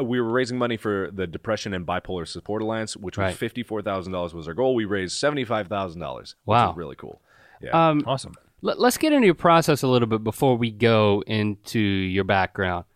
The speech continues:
Speaker 1: Mm-hmm.
Speaker 2: Um, you release two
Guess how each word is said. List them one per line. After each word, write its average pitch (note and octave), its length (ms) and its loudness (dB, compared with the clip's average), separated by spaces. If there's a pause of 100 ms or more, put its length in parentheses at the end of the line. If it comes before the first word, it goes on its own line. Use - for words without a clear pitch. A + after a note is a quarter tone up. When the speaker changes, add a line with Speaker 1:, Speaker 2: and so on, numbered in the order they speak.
(100)
Speaker 1:
Mm-hmm. A2 140 -8
Speaker 2:
Um, B2 480 2 (1300)
you F3+ 280 4
release C#3+ 560 4
two E3+ 680 4